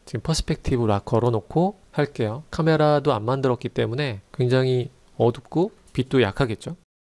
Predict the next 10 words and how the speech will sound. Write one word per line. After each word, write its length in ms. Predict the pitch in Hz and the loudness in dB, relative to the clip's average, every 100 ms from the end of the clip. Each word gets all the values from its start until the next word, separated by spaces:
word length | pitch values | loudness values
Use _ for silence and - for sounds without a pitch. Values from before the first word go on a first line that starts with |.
| _ _ _ _ _ _ _ _ - | _ _ _ _ _ _ _ _ -4
라이트 360 | 123 135 147 - | 0 0 -2 -6
선택한 400 | 165 151 147 127 | -6 -4 -4 0
다음에 520 | 110 101 98 110 139 | 0 0 -4 -6 -4
라이트에서 720 | 123 117 117 123 110 135 104 - _ - | -2 -2 0 -2 0 0 -2 -8 _ -20
조금 280 | - 131 139 | -2 0 2
전에 200 | 139 127 | 2 0
받았던 580 | - 120 131 131 135 143 | -2 -2 -2 0 -2 -2
아이에스 420 | 117 113 131 - | -2 0 -2 -2
파일을 340 | - 127 117 120 | -4 0 0 0
가져오겠습니다. 680 | 123 117 113 107 107 95 | 0 0 -2 -4 -8 -12